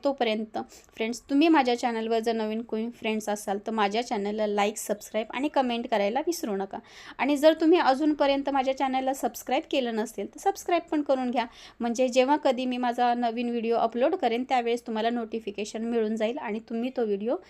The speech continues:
फ्रीमध्ये पाहू शकता. तर असं बोलता बोलता इथे आपला पराठा छानपैकी खरपूस असा भाजलेला आहे आणि तुम्ही बघत असाल किती छानपैकी फुगलेला पण आहे.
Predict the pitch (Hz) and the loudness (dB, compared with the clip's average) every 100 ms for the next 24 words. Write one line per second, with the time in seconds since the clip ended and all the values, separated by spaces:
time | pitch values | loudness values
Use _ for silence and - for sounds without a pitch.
0 | - - - 233 208 247 381 _ - 285 | -20 -14 -4 -2 0 -2 -4 _ 0 0
1 | 240 233 196 - - - - - - - | -2 -4 -8 -8 -10 -10 -12 -20 -10 0
2 | 262 254 320 262 269 262 285 277 277 269 | 4 4 4 6 6 6 4 4 4 0
3 | 262 269 269 262 269 254 277 277 285 262 | 2 2 2 2 4 4 2 -2 -2 -2
4 | 254 247 262 262 262 262 254 254 247 254 | 0 -2 -2 -4 -2 -2 -2 -4 -4 -2
5 | 254 269 240 247 254 254 254 - 226 240 | 0 0 0 2 2 2 0 -2 -2 -4
6 | 254 247 254 247 240 240 247 247 240 240 | -4 -4 -2 0 0 0 -2 -4 -6 -8
7 | 247 - 247 233 226 269 277 240 220 214 | -8 -4 -4 -2 -6 -6 -4 -2 -2 0
8 | 220 226 247 226 196 190 | 0 0 0 0 -2 -6